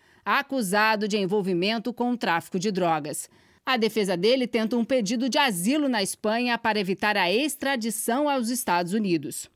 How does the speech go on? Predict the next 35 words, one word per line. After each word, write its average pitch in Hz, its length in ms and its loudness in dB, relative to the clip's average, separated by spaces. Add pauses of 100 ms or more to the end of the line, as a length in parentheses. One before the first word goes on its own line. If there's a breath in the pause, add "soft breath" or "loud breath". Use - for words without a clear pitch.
(400)
Nos 330 300 2
Estados 294 400 0
Unidos, 269 540 -2
Hugo 262 200 -2
Carvajal 247 640 0
está 254 240 -2
na 233 80 -2
lista 247 240 -4
dos 220 220 -2
mais 247 320 0
procurados 233 760 0
por - 220 -8
tráfico 269 420 -4
de 202 100 -6
drogas 220 640 0 (120)
e 294 160 0
lavagem 214 640 0
de 190 100 -6
dinheiro. 170 540 -4 (260 loud breath)
Se - 160 -4
a 226 100 2
extradição 226 640 -4
for 220 320 -4
confirmada, 220 960 -2 (260 loud breath)
ele 240 200 0
vai 226 180 2
ser 233 240 0
julgado 226 560 0
no 311 100 0
país 247 480 0
e 277 60 -4
pode 247 460 2
pegar 196 420 0
prisão 185 420 -4
perpétua. 165 680 -4